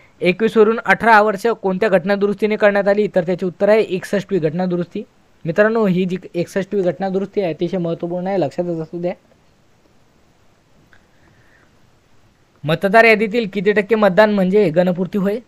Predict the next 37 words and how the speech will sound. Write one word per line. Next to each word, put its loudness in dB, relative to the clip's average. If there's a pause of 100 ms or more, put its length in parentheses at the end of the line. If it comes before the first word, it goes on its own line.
तर 0
पंधरा 0
टक्के -2
मतदार. -2 (1160)
मध्ययुगीन 2
काळात 4 (120)
अरब 2
व्यापारी 4
भारतात 0
येताना -2
काय 2
बरोबर 4
आणत 0
असत? -8
तर -6
उत्तर -2
आहे 4
खजूर 0
व 0
घोडे. -2 (2500)
मनरेगा 4
योजनेअंतर्गत 2
लाभार्थी 4
यांना 2
रोजगार 2
पत्रक -2
वाटप 0
करण्याचे 0
काम 0
कोण -4
करत 2
असतो? -4
तर 0
त्याचे -4
उत्तर -2
आहे 4
ग्रामसेवक. -2